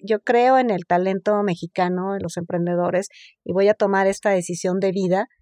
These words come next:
por hacer que el país crezca y por sumar talentos y apoyar el talento mexicano. Hoy estamos viendo que esa apuesta fue correcta.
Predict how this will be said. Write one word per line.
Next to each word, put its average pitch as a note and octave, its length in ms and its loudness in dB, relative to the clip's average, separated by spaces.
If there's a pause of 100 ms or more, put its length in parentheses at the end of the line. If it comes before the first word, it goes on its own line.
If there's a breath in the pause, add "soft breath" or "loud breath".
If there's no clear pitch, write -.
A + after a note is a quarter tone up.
(260)
por F3+ 200 0
hacer G3+ 420 2 (720)
que F3 100 0
el F3+ 100 0
país F#3 380 0
crezca G#3 640 0
y F3 140 -8
por F3 200 -4
sumar F#3 320 -4
talentos F#3+ 560 -2
y G3+ 40 -2
apoyar F3 400 -2
el F3 80 -12
talento F#3 400 -4
mexicano. F3+ 560 -6 (420 soft breath)
Hoy G#3+ 160 6
estamos A#3 400 4
viendo A3 300 4
que G#3+ 100 -2
esa G#3+ 140 0
apuesta G#3 840 2
fue G3 140 -2
correcta. G3 540 0